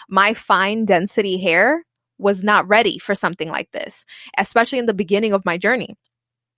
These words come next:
While that may have worked for that person, that person has much coarser hair than me,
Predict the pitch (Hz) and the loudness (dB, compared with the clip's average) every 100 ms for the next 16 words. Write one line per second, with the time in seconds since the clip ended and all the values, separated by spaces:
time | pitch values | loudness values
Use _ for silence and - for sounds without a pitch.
0 | _ _ 214 226 208 208 262 269 208 208 | _ _ 4 6 4 2 2 2 2 0
1 | 240 226 202 165 214 220 - 370 440 _ | 0 0 0 2 0 -2 -4 -8 -10 _
2 | - _ 208 233 - 220 - 285 226 190 | -20 _ 0 0 -2 -2 -2 -2 -2 -2
3 | 196 214 - - 220 214 - 185 208 269 | -2 -4 -4 -4 -2 -2 -2 -2 2 2
4 | 190 - 143 - | 0 -4 -12 -14